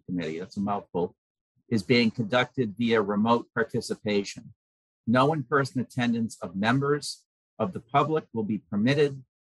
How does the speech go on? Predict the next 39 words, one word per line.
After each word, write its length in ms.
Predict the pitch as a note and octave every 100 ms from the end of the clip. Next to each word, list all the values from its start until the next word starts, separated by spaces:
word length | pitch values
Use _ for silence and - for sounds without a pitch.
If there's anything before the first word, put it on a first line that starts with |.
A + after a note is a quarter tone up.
| _ _ G#3
uh, 140 | F#2+
but 220 | F#2+ G#2
every 260 | C3+ C#3+ C3
effort 300 | C3+ B2+ D3 G#2
will 180 | A#2+
be 160 | B2 C3
made 300 | A2+ A2 G2+
to 180 | A#2 G#2+
ensure 380 | G2+ - G#2+ G2+
that 240 | G2+ -
the 80 | - -
public 320 | A#2 A#2 -
can 180 | A2 G2
adequately 600 | A2 B2 B2+ - C3 A2+ G2+
access 500 | A2 - A#2+ A2 -
the 140 | F2
proceedings 800 | G2+ - A#2+ A2 G#2 G#2 - - _ _ _ _ G#2
as 160 | G2
provided 520 | - G#2+ G#2 G#2 G2 -
for 240 | A2 G2+ G2
in 80 |
the 140 | F#2 F2
order. 440 | F#2 F#2 E2+ C#2+ _ _ _ _ - _ _ _ _ -
A 80 | B2
reminder 580 | A#2+ A#2 B2 C3+ D#3 D3+
that 220 | B2 -
persons 440 | C3+ B2+ - A#2 -
who 80 |
would 180 | A2 G2+
like 300 | G2+ C#3 E3+
to 100 | -
listen 540 | A2 G#2 F#2+ - G2+ G2 -
to 260 | G2 F#2+ -
or 240 | G2 F2+
view 160 | G2+ A2
this 260 | A2 -
meeting 360 | A#2 G#2 G2+ G2
while 200 | G2+ G2
in 120 | F#2+